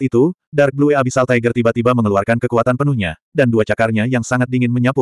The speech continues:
ruang sekitarnya. Segala sesuatu yang ditutupi oleh cakar telah diserang oleh aura dingin.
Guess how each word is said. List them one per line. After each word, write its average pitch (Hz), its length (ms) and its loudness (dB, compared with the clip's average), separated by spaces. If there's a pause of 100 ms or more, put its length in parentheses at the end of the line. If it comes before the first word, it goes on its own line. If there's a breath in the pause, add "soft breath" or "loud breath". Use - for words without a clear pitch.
ruang 104 240 0
sekitarnya. 87 560 -4 (560)
Segala 147 320 2
sesuatu 151 400 -2
yang 147 80 2
ditutupi 127 400 -2
oleh 117 160 0
cakar 123 320 -2
telah 131 160 0
diserang 131 320 -2
oleh 123 160 0
aura 120 320 0
dingin. 87 320 -4